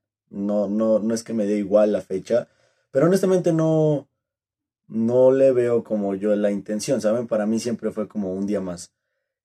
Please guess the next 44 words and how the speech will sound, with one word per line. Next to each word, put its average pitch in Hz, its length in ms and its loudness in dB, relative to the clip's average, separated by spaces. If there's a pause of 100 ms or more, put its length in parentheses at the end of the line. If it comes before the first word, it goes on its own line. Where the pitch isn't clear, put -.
Y 135 600 0
pues 143 200 -2
ya, 170 140 8
¿no? 139 280 0 (580)
Eh, 110 460 2
se 110 80 -2
acercaba 110 380 6
la 104 100 4
fecha 120 460 0
<laughs> - 260 -16
y 98 160 -8
Disbesito, 98 720 -6
saludos, 92 520 -8 (120)
si - 120 -18
la 87 80 -6
estás 90 180 -12
viendo, 92 200 -8
saludos, 90 420 -6 (560)
me 113 180 2
dijo, 113 340 2
"Güey, 135 440 4
vamos 120 260 0
a 113 80 0
festejar 104 360 -2
nuestro 104 260 -6
cumpleaños 92 300 -8
juntos", - 480 -10
porque 147 380 4
Disbesito 101 600 -6
cumple 101 540 -6
el 90 200 -10
diez 101 300 -2
de 131 80 6
agosto 135 520 2
y 90 140 -10
yo 80 120 -10
cumplo 92 240 -6
el 117 60 0
veinte, 123 340 -2
entonces 101 400 -6
fue 98 120 -12
como 98 160 -6
de, 92 80 0
"Güey, 110 260 2